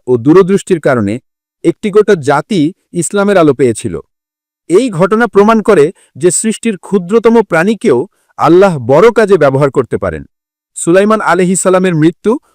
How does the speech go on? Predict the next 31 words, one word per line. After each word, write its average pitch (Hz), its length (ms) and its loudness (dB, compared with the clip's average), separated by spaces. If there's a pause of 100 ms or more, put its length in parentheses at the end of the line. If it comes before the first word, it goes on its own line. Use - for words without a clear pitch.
ও 135 80 -2
শিক্ষা। 113 420 -6 (720)
সুলাইমান 233 480 2
আলাইহিস 220 360 2
সালাম 214 240 0
মৃত্যুর 185 360 -2
সময়ও 208 360 -2
আল্লাহ 170 300 4
এক 151 180 0
বড় 147 200 2
শিক্ষা - 360 -4
দেন। 92 200 -4 (500)
তিনি 170 180 2
লাঠিতে 151 420 0
ভর 151 220 0
দিয়ে 160 200 0
দাঁড়িয়েছিলেন, 165 600 0 (360)
জিনরা 180 320 2
তাকে 180 240 0
মৃত 160 260 2
ভেবে 180 280 2
দীর্ঘদিন 185 520 0
কাজ 165 220 -2
করেছিল। 101 440 -4 (520)
পরে 220 180 2
লাঠি 214 260 2
ভেঙে 185 280 0
গেলে 190 260 2 (300)
তিনি 151 160 -2
পড়ে 156 260 2
যান। 92 180 -4